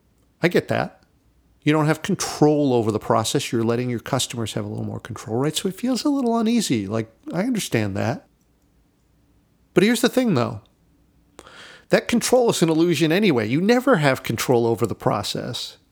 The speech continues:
Consumer behavior, especially today, it's so different now.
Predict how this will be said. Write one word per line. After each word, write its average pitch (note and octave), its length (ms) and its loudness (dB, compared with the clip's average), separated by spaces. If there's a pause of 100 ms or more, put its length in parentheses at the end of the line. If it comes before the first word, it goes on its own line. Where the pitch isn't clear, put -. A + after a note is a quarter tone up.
Consumer A3+ 440 0
behavior, F3+ 440 0
especially - 760 2
today, C#3+ 640 -2 (840)
it's - 300 0
so - 380 0
different - 440 -2
now. - 400 -8